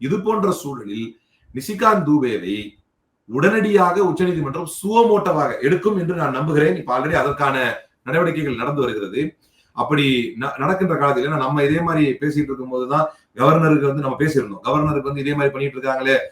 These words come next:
இது வந்து ஒரு லாஜிக்கா இல்லையே, லாஜிக்கா இல்லையே. ஆனால் ஒரு ஐந்தாண்டுகளில் உச்சநீதிமன்றம், அஹ், கிட்டத்தட்ட ரெண்டாயிரத்தி இருபத்தி மூணுல நம்ம பேசணும், ரெண்டாயிரத்தி இருபத்தி நாலு, இருபத்தஞ்சு வாக்குல வந்து உச்சநீதிமன்றம் இன்னைக்கு,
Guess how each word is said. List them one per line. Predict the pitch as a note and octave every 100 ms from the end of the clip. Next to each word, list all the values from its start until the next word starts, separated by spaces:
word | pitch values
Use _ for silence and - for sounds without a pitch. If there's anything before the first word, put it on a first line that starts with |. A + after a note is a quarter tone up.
| _
இது | A#2+ C3+
வந்து | D3
ஒரு | B2
லாஜிக்கா | A#2+ D#3 D#3+ E3
இல்லையே, | D3 C#3+ C#3
லாஜிக்கா | C#3+ C#3+ C#3+
இல்லையே. | A#2+ A#2 G2+
ஆனால் | - D3 F3+ D4 - _ _ -
ஒரு | B2+ B2+
ஐந்தாண்டுகளில் | E3 F#3+ F#3 F#3+ F3 F#3
உச்சநீதிமன்றம், | E3 F3+ E3 D3 C3 C#3+ E3
அஹ், | B2+ B2
கிட்டத்தட்ட | D3 C#3 C#3+ C#3 C#3
ரெண்டாயிரத்தி | F3+ D3+
இருபத்தி | E3+ E3+
மூணுல | D#3+ E3
நம்ம | D3 B2
பேசணும், | C3 C3 D3
ரெண்டாயிரத்தி | C#3+ C#3+ C#3
இருபத்தி | C3+ C#3+ C3
நாலு, | C3 C#3
இருபத்தஞ்சு | C#3 D3 C#3 C3
வாக்குல | A#2+ A#2+ A#2+
வந்து | A#2 B2 E3 E3 _ _
உச்சநீதிமன்றம் | A#2 D#3+ D3 B2+ B2
இன்னைக்கு, | C3 A#2+ C3+